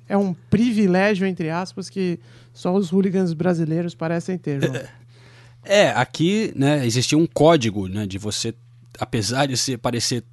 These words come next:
Speaker 2: loucura total, existiam regras e, e um código moral. Como diz o, o, o Leo Gregory, é, vamos escutar um pouquinho do que ele disse pra mim, é, quando eu perguntei se ainda rola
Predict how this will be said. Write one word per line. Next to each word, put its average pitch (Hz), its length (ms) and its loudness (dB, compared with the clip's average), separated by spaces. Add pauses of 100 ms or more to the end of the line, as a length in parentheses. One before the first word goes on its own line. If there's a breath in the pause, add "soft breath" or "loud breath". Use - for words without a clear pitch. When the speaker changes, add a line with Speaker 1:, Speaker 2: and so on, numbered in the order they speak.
(160)
Speaker 2:
loucura 117 460 -2
total, 120 560 0 (500 soft breath)
existiam 131 460 0
regras 120 580 2
e, 101 300 -8
e 104 60 -8
um 110 100 -6
código 131 420 2
moral. 107 300 4
Como 208 240 4
diz 160 420 2 (300 soft breath)
o, 117 140 -6
o, 110 420 -4
o 113 40 -2
Leo 113 260 2
Gregory, 110 500 2 (180)
é, 101 160 -6
vamos 139 220 0
escutar 139 260 -2
um 127 60 0
pouquinho 113 480 -4 (320 soft breath)
do 104 80 -14
que - 100 -8
ele 101 120 -2
disse 104 180 -4
pra 92 160 -6
mim, 117 220 0 (340 soft breath)
é, 98 240 -6
quando 139 160 0
eu 139 80 4
perguntei 175 500 4
se 135 200 -2
ainda 165 220 2
rola 127 420 4